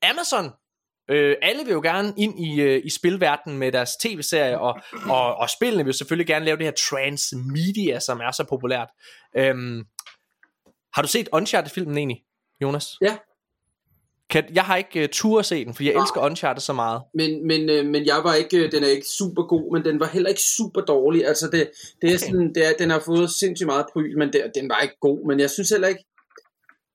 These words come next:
Speaker 2: altså, jeg så den med min, med min femten-årige dreng, og han, han er også kæmpestor Uncharted-fan. Øh,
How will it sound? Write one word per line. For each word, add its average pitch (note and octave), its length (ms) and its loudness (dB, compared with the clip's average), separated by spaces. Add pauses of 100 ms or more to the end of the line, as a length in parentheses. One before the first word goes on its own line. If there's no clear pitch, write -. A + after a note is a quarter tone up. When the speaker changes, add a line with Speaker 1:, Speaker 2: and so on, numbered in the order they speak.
(720)
Speaker 2:
altså, - 180 -4
jeg C#3+ 100 -2
så F3 220 2
den F3+ 80 4
med E3 80 4
min, C#3+ 360 2
med C3+ 100 2
min C3 240 -4
femten-årige D#3 500 2
dreng, C#3 320 -4
og C#3 400 0
han, C#3+ 200 0 (160)
han D3 140 0
er D3+ 40 2
også C#3+ 200 0 (180)
kæmpestor D#3+ 560 0
Uncharted-fan. B2 680 -4 (200)
Øh, A#2 380 2